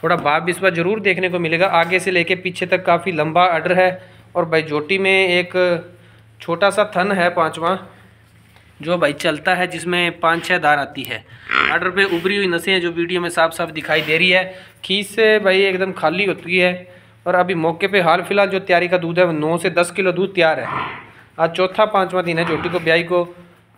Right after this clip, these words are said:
First timer जोटी भाई चौदह, साढ़े चौदह किलो दूध आराम से निकाल देगी।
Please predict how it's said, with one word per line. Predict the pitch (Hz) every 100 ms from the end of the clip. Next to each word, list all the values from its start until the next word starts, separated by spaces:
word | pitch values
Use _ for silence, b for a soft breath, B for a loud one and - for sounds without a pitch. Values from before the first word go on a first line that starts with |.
| _ -
First | 196 208 -
timer | 214 214
जोटी | 190 160 160 185
भाई | 160
चौदह, | 160 190 190 202
साढ़े | 190 196 190
चौदह | 185 180
किलो | 175 175 170
दूध | 160 170
आराम | 175 165 170
से | 175 175
निकाल | 143 131 123
देगी। | 120 110